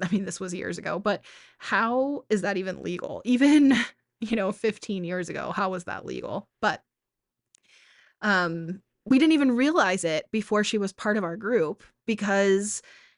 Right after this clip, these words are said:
everybody, it was accessible to everybody who was in attendance. Once we had someone who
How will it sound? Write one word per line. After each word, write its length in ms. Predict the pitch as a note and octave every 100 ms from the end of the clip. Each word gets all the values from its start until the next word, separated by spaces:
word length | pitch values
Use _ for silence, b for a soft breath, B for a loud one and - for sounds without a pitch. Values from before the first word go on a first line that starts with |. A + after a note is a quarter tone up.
| -
everybody, 680 | G3+ G3+ G3+ G3 G3 F#3 F3+
it 140 | G3+ E3
was 240 | G3+ G#3
accessible 520 | G3 - F3 F3+ F3
to 140 | E3 -
everybody 380 | F3+ F3 E3 E3+
who 120 | F3
was 140 | E3+
in 100 | E3+
attendance. 640 | E3 A#3+ B3 - D2+ G#2+ -
Once 360 | F#3+ G3 G#3 -
we 100 | G#3
had 340 | - F3+ F#3+
someone 580 | - F3+ E3+ E3 E3 F3+ B B B
who 560 | - G3 F3+ F3 F3 F#3+